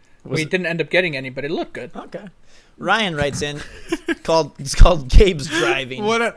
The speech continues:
Speaker 3: anticlimactic story. <laughs>
Speaker 2: Super anticlimactic.
Speaker 3: We went there, but we didn't get anything. It looked good.
Speaker 1: Oh,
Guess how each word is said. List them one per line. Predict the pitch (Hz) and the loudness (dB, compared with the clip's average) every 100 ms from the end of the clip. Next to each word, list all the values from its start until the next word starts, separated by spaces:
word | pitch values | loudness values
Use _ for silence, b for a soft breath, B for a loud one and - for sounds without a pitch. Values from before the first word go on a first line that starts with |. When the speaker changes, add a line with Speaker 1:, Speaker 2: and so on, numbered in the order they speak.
| 156 | -2
Speaker 3:
anticlimactic | 170 180 190 180 - 190 165 196 - - | -2 0 -2 -2 2 2 4 2 2 -6
story. | - - - 185 180 190 - | -6 -10 -2 0 0 -4 -6
<laughs> | 214 - - - | -14 -14 -20 -20
Speaker 2:
Super | - - 311 330 | -16 -2 0 0
anticlimactic. | 294 143 147 240 285 | -4 -6 -8 -4 2
Speaker 3:
We | |
went | 277 294 294 | 4 2 2
there, | 254 247 240 233 | 0 2 0 -4
but | 233 220 220 415 | -4 -2 0 -2
we | 196 | -2
didn't | 202 208 | -2 -2
get | 190 190 | 0 2
anything. | 180 175 170 170 160 | 2 0 -2 -4 -4
It | 233 | -2
looked | 277 330 - | -2 -2 -4
good. | 196 220 | 0 2
Speaker 1:
Oh, | 208 | 0